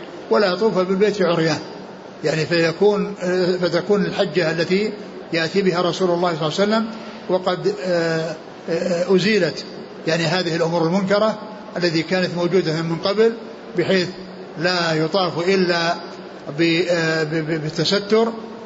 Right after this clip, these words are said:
وبلبس الثياب، وألا يطوف مشرك،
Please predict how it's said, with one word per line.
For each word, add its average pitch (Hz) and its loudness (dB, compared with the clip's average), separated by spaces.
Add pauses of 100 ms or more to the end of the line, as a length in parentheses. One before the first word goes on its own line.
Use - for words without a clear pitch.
وبلبس 170 2
الثياب، 180 2 (420)
وألا 202 4 (120)
يطوف 185 4
مشرك، 190 4